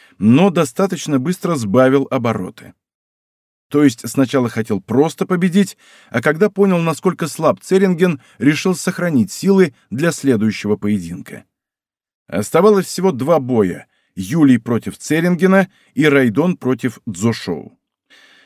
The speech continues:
Шансов, что немец победит Юлия, как по мне, не было. Да и в финал Церинген уже не попадает. Однако показать под конец хоть что-то он просто обязан. Выходить на дуэль с патриархом,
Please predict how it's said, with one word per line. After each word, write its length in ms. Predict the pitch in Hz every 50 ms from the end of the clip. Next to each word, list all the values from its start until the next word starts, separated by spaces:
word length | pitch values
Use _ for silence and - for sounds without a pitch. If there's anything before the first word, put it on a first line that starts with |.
| _
Шансов, 480 | - - - 190 214 208 - - 180 139
что 180 | - - 175 160
немец 380 | 165 175 196 202 185 156 - -
победит 440 | 151 143 139 147 123 151 139 -
Юлия, 380 | - 120 160 202 208 190 170 156
как 200 | - - 156 -
по 120 | - 147
мне, 340 | 147 151 151 156 156 151 143 -
не 280 | - 135 139 127 107
было. 340 | 87 82 85 - - - - _ _ _ _ _ _ _ _
Да 160 | - 92 107 185
и 80 | 220
в 60 | 185
финал 340 | - - 156 139 151 156 151 135
Церинген 540 | - - 143 131 135 127 110 123 123 110 -
уже 280 | 123 131 117 104 120 120
не 120 | 113 107
попадает. 600 | 95 104 - 107 104 98 104 101 98 98 95 - _ _ _ _ _ _ _ _ _ _ -
Однако 420 | - 104 98 160 196 196 180 160
показать 480 | - 160 139 - 143 120 131 175 170 -
под 160 | - 143 -
конец 340 | - 143 143 143 135 - -
хоть 200 | - 123 113 -
что-то 420 | - - - 139 147 165 - 185
он 140 | 185 175 139
просто 380 | 113 107 101 92 - 104 107
обязан. 460 | 123 123 143 196 185 - - - - - _ _ _ _ _ _ _ _ _ _ _ _ _
Выходить 640 | - 95 98 120 143 - - 180 180 202 240 208 -
на 100 | 170 170
дуэль 300 | 156 127 156 175 185 180
с 100 | 135 -
патриархом, 840 | - - 156 143 - 135 151 180 196 196 185 - - 117 107 92